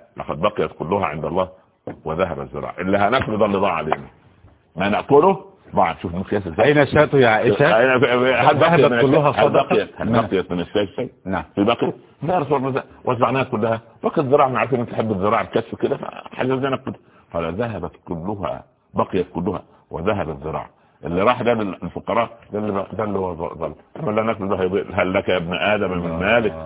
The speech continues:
Speaker 1: إلا ما أكلت فأفنيت، أو لبست فأبليت، أو تصدقت فأبقيت." شوف مثال،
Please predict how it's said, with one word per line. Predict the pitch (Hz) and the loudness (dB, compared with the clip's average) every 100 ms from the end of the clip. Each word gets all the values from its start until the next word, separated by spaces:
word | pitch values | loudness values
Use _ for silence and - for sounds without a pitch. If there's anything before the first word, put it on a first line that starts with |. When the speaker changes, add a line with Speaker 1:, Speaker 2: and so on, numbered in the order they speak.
| 80 104 | -4 0
Speaker 1:
إلا | 120 107 | 2 2
ما | 107 90 | 0 -2
أكلت | - 107 - | 0 0 -2
فأفنيت، | - - 71 - - 98 90 - _ - | -4 -4 -4 -6 -4 -2 -2 -6 _ -6
أو | 87 | -2
لبست | 87 101 113 - | 0 -2 -4 -6
فأبليت، | - 76 80 107 90 - - - | -6 -4 0 0 0 -8 -6 -2
أو | 104 | -2
تصدقت | 85 90 80 117 - - - _ _ | -2 -6 0 0 0 -10 -10 _ _
فأبقيت." | - - - 117 110 - _ _ _ _ _ _ - | -10 -10 -6 -6 -6 -8 _ _ _ _ _ _ -8
شوف | 127 98 | -6 -6
مثال، | 92 101 | -4 -6